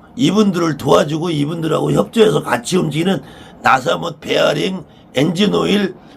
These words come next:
브레이크, 패드 이런 역할을 하시는 분들은 내가 굳이 다 몰라도 자동차 운전하는데 이상 없단 말이에요." 근데 어느 날 이분들이 "야, 나도 있어, 나도 있어." 그런 날이 있다라는 거예요. 그때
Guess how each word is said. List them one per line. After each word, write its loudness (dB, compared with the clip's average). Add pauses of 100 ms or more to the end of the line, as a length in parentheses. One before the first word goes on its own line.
브레이크, 2
패드 2
이런 8
역할을 2
하시는 0
분들은 0 (380)
내가 4
굳이 -4
다 2
몰라도 2
자동차 -2
운전하는데 0 (140)
이상 2
없단 0
말이에요." -6 (400)
근데 2
어느 8
날 4 (220)
이분들이 2 (320)
"야, 6
나도 2
있어, 8
나도 0
있어." -4 (920)
그런 4
날이 2
있다라는 2
거예요. -4
그때 2